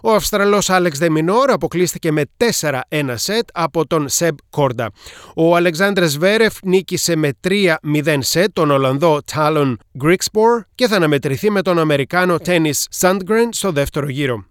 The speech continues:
Την πρόκριση στον τρίτο γύρο θα διεκδικήσουν απόψε και αύριο το πρωί οι Νόβακ Τζόκοβιτς, Άντι Μάρι, Αντρέι Ρούμπλεφ, Καρολίνο Πλίσκοβα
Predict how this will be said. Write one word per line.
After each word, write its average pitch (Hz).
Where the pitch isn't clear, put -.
Την 113
πρόκριση 160
στον 143
τρίτο 247
γύρο 226
θα 190
διεκδικήσουν 151
απόψε 196
και 180
αύριο 160
το 135
πρωί 165
οι 139
Νόβακ 170
Τζόκοβιτς, 175
Άντι 175
Μάρι, 170
Αντρέι 156
Ρούμπλεφ, 160
Καρολίνο 170
Πλίσκοβα 170